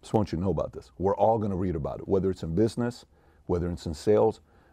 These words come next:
whether you're gonna be somebody that your family's gonna have the picture on the wall because you're the family that changed the entire legacy, whether we're gonna find out about what you did in a company that took you to the next level because you wouldn't stop until you figured out exactly the solution, how to fix that one problem that the company's had for the last decade,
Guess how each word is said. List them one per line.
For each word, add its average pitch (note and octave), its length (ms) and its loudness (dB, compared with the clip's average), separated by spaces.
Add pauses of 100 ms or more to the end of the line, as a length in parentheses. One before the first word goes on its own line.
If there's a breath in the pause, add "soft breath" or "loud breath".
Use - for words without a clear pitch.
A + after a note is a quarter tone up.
whether F2+ 180 2
you're F#2+ 80 2
gonna G2 120 0
be F#2 60 0
somebody G2 380 0
that F2 120 0
your E2 120 -2
family's G2 400 -2
gonna F#2 140 -6
have F#2 140 -2
the D#2 80 -4
picture - 320 -4
on F#2 80 -2
the F#2 80 0
wall F#2 160 4
because E2+ 240 -4
you're F#2+ 100 0
the F2+ 60 0
family F#2 300 -2
that D#2 160 -2
changed F#2+ 280 -6
the F2+ 40 -6
entire E2+ 300 0
legacy, G2+ 520 0 (520 soft breath)
whether G2 180 4
we're G2 140 2
gonna G2 140 -2
find G2+ 300 0
out G2 100 2
about F2 200 0
what F2+ 240 -4
you A2+ 80 -4
did G2+ 140 0
in F#2+ 100 -4
a F2+ 60 -8
company G2+ 400 -2
that F2+ 160 -2
took - 160 -4
you F#2+ 60 -4
to - 100 -6
the F2 100 0
next F#2 240 -4
level F#2+ 160 0
because F2+ 280 -4
you F#2+ 100 0
wouldn't F#2+ 260 0
stop F#2 320 0
until F#2+ 200 -4
you E2 60 -2
figured G2 300 0
out F#2+ 120 2
exactly F#2 480 -2
the F2 80 2
solution, F2+ 420 -2
how E2+ 100 0
to F2 80 2
fix - 260 0
that F2 100 4
one F#2 180 0
problem F#2+ 240 0
that E2 100 0
the E2+ 80 -6
company's F2 400 -2
had F#2+ 160 2
for F2 140 -4
the D#2 80 -4
last F#2 240 0
decade, G2+ 320 2